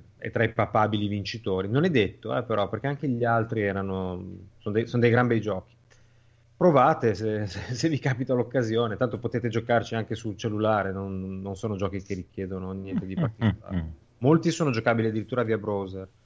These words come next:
Speaker 1: cioè tu clicchi sul link al gioco e ti si apre via browser direttamente la possibilità di giocare, quindi puoi giocare davvero sul cellulare in qualunque momento, ovunque, e a-, appunto molti di questi giochi non è neanche necessario indovinare il verbo, basta cliccare qua e là e si va avanti nella storia.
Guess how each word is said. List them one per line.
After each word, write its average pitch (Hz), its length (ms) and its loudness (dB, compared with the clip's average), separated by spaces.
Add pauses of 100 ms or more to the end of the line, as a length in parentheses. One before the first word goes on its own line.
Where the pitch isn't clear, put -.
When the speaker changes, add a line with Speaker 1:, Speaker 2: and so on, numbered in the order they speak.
(120)
Speaker 1:
cioè 110 180 -2
tu 120 300 -2
clicchi 113 300 -6
sul 110 240 -6
link 110 500 -2 (280)
al 117 140 2
gioco 117 480 4
e 110 60 2
ti - 80 -12
si - 140 -4
apre 104 520 -2 (340)
via 110 140 0
browser 107 380 0
direttamente 104 600 0
la 104 80 0
possibilità 101 420 -2
di 104 80 2
giocare, 101 400 -2
quindi 101 180 -6
puoi 101 140 -2
giocare 104 280 -2
davvero 104 420 -2 (280)
sul - 160 -8
cellulare 110 420 6
in 113 80 4
qualunque 110 320 0
momento, 107 380 0
ovunque, 104 600 -2 (500)
e 117 440 0
a-, - 140 -10 (280)
appunto 110 360 0
molti 123 220 4
di 117 100 0
questi 117 180 0
giochi 117 260 4
non 113 200 0
è 110 80 0
neanche 107 360 -2
necessario 107 560 -2
indovinare 107 520 2
il 101 60 -2
verbo, 98 360 2
basta 98 260 0
cliccare 101 460 -2
qua 101 140 2
e 98 40 2
là 98 360 0
e 101 80 -10
si 101 120 -14
va 98 100 -4
avanti 95 260 -6
nella 101 160 -12
storia. 101 400 -12